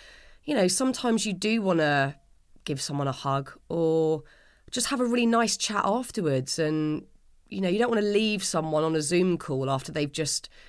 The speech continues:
laid their soul bare to everyone. So I wish that one had been in person, um, but still feel very fortunate that I got to have the chat at all. And yeah, as I said, it was just,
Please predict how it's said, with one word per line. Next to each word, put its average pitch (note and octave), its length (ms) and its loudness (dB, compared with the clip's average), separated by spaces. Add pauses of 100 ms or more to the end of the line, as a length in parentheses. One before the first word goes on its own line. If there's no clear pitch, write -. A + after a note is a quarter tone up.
(380)
laid E3+ 340 4
their D#3+ 160 2
soul F#3 400 2
bare G#2 400 0
to C3+ 180 -8
everyone. B2+ 560 -2
So F3 220 -2
I F3+ 60 4
wish B3 240 2
that - 120 -2
one D#3+ 120 -2
had D3 80 -4
been D3 140 -2
in C3+ 100 -2
person, B2+ 720 -6
um, C#3+ 600 -2 (680)
but - 200 2
still E3 260 0
feel C#3 340 -4 (140)
very C#3+ 220 -2
fortunate C3+ 540 -6
that B2+ 60 -6
I G2+ 80 -8
got - 200 -6
to - 80 -12
have - 180 -12
the E3+ 60 -12
chat - 320 -6 (100)
at - 220 -8
all. B2+ 340 -4 (1080)
And G3 640 4
yeah, B3+ 240 4
as G#3 140 2
I - 20 0
said, A3+ 240 2
it G3 100 0
was E3 200 -2
just, - 460 -2